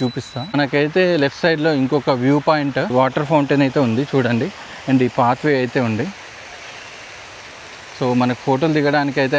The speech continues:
అక్కడ మంచిగా ఒక సీనిక్ ప్లేస్ లాగా అక్కడైతే ఉంది. So, అక్కడ ఫోటో తీస్తుండగా అతన్ని నిజం అనుకునేరు, just అది స్టాచ్యూ. So, అది మనిషి కాదు,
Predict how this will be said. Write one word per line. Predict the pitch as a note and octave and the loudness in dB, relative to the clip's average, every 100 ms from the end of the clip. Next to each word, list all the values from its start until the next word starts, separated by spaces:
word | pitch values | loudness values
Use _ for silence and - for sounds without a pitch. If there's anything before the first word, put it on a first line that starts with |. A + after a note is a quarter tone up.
| C3 | 0
అక్కడ | C3 B2 A#2+ | 0 0 0
మంచిగా | B2 C#3+ B2+ | 0 2 2
ఒక | C3 A#2 A#2+ - - - - | 2 0 -4 -12 -18 -18 0
సీనిక్ | C#3+ C#3+ - | 2 2 2
ప్లేస్ | C3+ C3+ C#3+ | 0 2 0
లాగా | B2+ C3 B2 | 0 0 -2
అక్కడైతే | B2+ A#2+ A#2 B2+ | 0 0 2 0
ఉంది. | A2+ C3 F3+ - - - - | 0 -2 -6 -14 -18 -16 0
So, | C3+ | 0
అక్కడ | B2 C3 B2 | 2 0 2
ఫోటో | C#3 D#3 D3+ | 2 2 2
తీస్తుండగా | C3+ - A#2+ A#2 F3 - - - | 0 0 0 0 -2 -10 -12 -6
అతన్ని | B2+ C3+ B2+ B2 | 0 2 2 2
నిజం | B2+ D3 | 2 2
అనుకునేరు, | C#3+ B2 A#2 A2 C3+ F#3 - - - C3 | 0 -2 0 0 -2 -6 -12 -18 -4 -4
just | B2 D#3+ B2+ | -2 0 0
అది | B2+ A#2 | -2 -4
స్టాచ్యూ. | A#2 C3 A#2+ B2+ E3 - - - B2+ | -2 -2 0 -2 -4 -8 -20 -10 -2
So, | B2 A#2 A#2 - - - | 0 0 -2 -6 -18 -4
అది | B2+ B2 | 0 2
మనిషి | B2 C3 D3 A#2+ | 2 2 0 0
కాదు, | A2 | 0